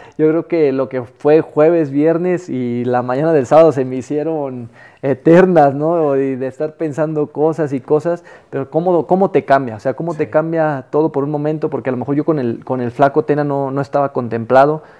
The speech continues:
Speaker 1: no, no tenía oportunidades ahí, hasta que llega, llega Pablo y ya, desde que llegó Pablo hasta, gracias a Dios, ahorita lo que llevo de carrera, pues, ha ido una continuidad muy buena.
Speaker 2: Pero, bueno, hablas de, de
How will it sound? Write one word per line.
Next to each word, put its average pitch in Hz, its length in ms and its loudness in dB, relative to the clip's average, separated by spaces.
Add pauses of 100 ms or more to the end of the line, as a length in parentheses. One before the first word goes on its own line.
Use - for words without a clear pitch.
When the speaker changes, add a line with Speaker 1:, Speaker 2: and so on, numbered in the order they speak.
(220)
Speaker 1:
no, 131 580 -6
no 131 200 -6
tenía 135 460 0
oportunidades 123 840 0
ahí, 131 280 -2 (260)
hasta 123 240 0
que 120 160 2
llega, 123 380 4 (180)
llega 143 260 4
Pablo 185 480 2 (140)
y 127 120 -10
ya, 175 260 -8
desde 131 240 -4
que 131 100 -4
llegó 156 340 0
Pablo 196 460 4
hasta, 127 580 -2
gracias 143 260 -2
a - 40 -2
Dios, 143 120 -2
ahorita 151 240 -4
lo 143 120 0
que 131 80 -4
llevo 147 180 0
de 131 140 0
carrera, 135 360 0
pues, - 280 -10 (260)
ha 123 140 -2
ido 135 120 0
una 135 140 -4
continuidad 120 480 -6
muy 127 180 -6
buena. 110 320 -8 (180)
Speaker 2:
Pero, 131 440 -2 (100)
bueno, 143 240 0
hablas 156 260 4
de, 139 80 -4
de 120 880 -8